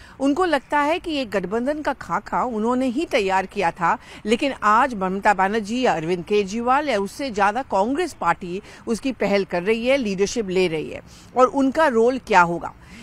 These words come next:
क्योंकि ये बात भी चल गई कि जेडीयू के अंदर जहाँ पे मंथन हो रहा है और जिसके चलते उसके बाद वो अध्यक्ष बने लल्लन सिंह की जगह,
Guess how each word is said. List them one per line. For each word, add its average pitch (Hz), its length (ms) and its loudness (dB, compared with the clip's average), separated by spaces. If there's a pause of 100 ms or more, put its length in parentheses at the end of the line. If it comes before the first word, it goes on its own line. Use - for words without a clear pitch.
(160)
क्योंकि 302 240 2
ये 294 180 0
बात 247 340 6
भी 285 120 -4
चल 214 220 0
गई 220 300 0
कि 220 180 -6
जेडीयू 202 440 0
के 247 120 -6
अंदर 202 380 -2
जहाँ 196 240 -4
पे 220 140 -4
मंथन 180 460 0
हो 185 140 0
रहा 160 160 0
है 180 260 -4 (240)
और 190 80 -2
जिसके 196 340 -4
चलते 233 320 -4
उसके 240 320 -4
बाद 196 300 0
वो 247 80 -2
अध्यक्ष 196 500 -2
बने 185 300 -4
लल्लन 190 360 -2
सिंह 254 260 -6
की 247 120 -6
जगह, 185 360 0